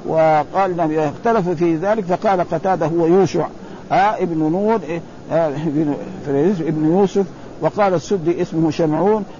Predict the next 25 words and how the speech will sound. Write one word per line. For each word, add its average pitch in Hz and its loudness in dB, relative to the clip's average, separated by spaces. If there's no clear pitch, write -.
وه-، 233 2
وهذا 190 2
يعني 165 -2
كله 180 2
تقريبًا 175 0
يؤخذ 180 2
من 151 0
إيه؟ 151 2
من 135 -2
بني 143 0
إسرائيل. 143 0
المقصود 220 -2
نبي 165 2
من 165 -2
أنبياء 175 2
بني 156 0
إسرائيل 165 0
الذي 156 0
إيه؟ 160 2
هذا. 139 -6
وهم 185 2
فظهروا 175 2
على 151 2
بني 147 -2
إسرائيل 170 0